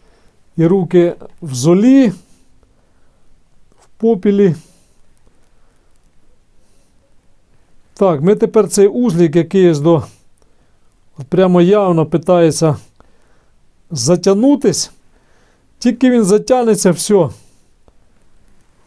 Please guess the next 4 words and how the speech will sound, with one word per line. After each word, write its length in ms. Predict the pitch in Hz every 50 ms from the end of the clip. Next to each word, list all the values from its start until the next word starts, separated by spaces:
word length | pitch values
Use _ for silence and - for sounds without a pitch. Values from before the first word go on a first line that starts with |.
| _ _ _ _ - - _ _ _ _ _ _ _ _ _ _ _ _ _ _ _ _ _ - - _ _ _ _ _ _ _ _ _ _ _ _ _ _ _ _ _ _
От 160 | - 185 -
просто 440 | - - 262 269 240 - - - 185
розтягуємо, 880 | 175 180 170 - - 233 233 240 233 208 180 185 185 185 175 170 165 165
розтягуємо. 920 | 160 175 160 - - - 226 220 220 190 165 175 175 170 165 160 156 127